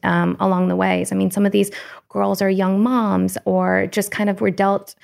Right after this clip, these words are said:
a unique set of cards and, and need some more hope. And so we've teamed up with Microsoft. We've, we're doing an event at U S C, and we're talking about the Me Too movement. And we're just speaking about the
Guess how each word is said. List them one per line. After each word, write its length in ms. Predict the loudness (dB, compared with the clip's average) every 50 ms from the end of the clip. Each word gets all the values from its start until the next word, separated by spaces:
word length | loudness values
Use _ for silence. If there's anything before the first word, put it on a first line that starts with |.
| -20 -20 -20 -6 -4
a 60 | -4
unique 360 | 0 0 2 2 2 0 -2 -2
set 180 | -2 0 0
of 80 | 0 -2
cards 440 | -2 -2 0 2 0 0 -2 -2 -2
and, 320 | 0 2 2 0 0 -2
and 240 | -2 0 0 2 2
need 400 | 2 2 2 2 2 0 -2 -4 -8 _ _ _
some 180 | -8 -2 0
more 160 | 0 0 0 0
hope. 400 | 0 0 0 0 -2 -4 -8 _ _
And 160 | -2 -2 0
so 340 | 0 0 0 2 2 0 -2 -4 -16 -20 -20 -20 _ _ _ _
we've 160 | 2 2 2 0
teamed 240 | -2 -2 0 0
up 140 | -2 -2 -2
with 100 | -4 -2
Microsoft. 760 | 0 0 0 0 0 -4 -6 -4 -2 0 2 2 0 0 0
We've, 260 | -2 -2 -2 -4 -10 _ 0
we're 120 | 0 2
doing 240 | 2 2 0 0 2
an 80 | 2 2
event 300 | 2 2 2 0 0 -2
at 120 | -2 0
U 100 | 0 0
S 180 | 0 -2 -4 -6
C, 280 | -2 0 0 2 2 0
and 100 | 0 -2
we're 80 | -4 -4
talking 380 | -4 -4 -6 -2 0 0 0
about 460 | 2 0 0 0 0 0 -2 -4 -4
the 60 | -2 0
Me 140 | 0 0
Too 220 | -2 -4 -2 0 0
movement. 640 | 2 2 0 0 -2 0 2 2 2 0 0 -4 -8 _ -4
And 340 | -2 -2 0 0 -2 -4 -6 -12 -18 -18 -4 _
we're 80 | 0 0
just 300 | 2 2 0 0 -2 -10
speaking 400 | -2 0 0 0 2 -2 0 0
about 420 | 0 0 0 0 0 -2 -8 _ _
the 140 | -2 0